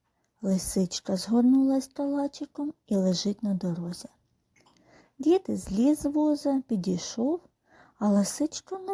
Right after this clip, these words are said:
ворухнеться, лежить, наче мертва. «От добра знахідка, буде моїй бабі комір на шубу».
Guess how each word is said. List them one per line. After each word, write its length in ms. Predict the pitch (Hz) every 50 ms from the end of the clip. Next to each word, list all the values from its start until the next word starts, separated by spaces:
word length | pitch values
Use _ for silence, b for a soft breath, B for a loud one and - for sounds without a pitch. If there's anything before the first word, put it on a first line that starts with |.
| 359
ворухнеться, 920 | - 381 392 427 403 - - 320 269 233 233 226 220 - - - 247 240 247 - _ _ _ _ _ _ _ _ _ -
лежить, 560 | 214 220 220 208 - 302 339 392 - _ _ _ _
наче 400 | - 240 247 247 - - - 262
мертва. 640 | 247 240 226 196 185 180 - _ - - 196 202 196 _ - - - - - _ _ b b b b b b b b b b -
«От 160 | 440 523 - -
добра 480 | 214 185 233 208 208 185 202 208 214
знахідка, 760 | 208 202 - 214 208 202 202 - - 202 - _ - - 190
буде 340 | 180 180 190 214 185 214 208
моїй 340 | 208 208 214 214 208 214 220
бабі 380 | 208 226 226 226 208 233 240
комір 460 | 240 - - 269 254 220 202 202 202 202
на 180 | 214 226 240
шубу». 480 | - - - 240 202 185 180 208 190